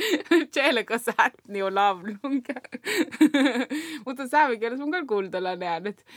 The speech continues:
Ja ei mun lävin, kun musta on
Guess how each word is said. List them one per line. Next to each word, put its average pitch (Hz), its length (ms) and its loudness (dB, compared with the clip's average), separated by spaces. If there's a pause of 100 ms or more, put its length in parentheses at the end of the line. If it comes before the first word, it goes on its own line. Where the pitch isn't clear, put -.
(240)
Ja 220 60 0
ei 240 140 4
mun 254 200 -2
lävin, 208 440 -4 (760)
kun 208 120 0
musta 220 280 -4
on 208 240 -6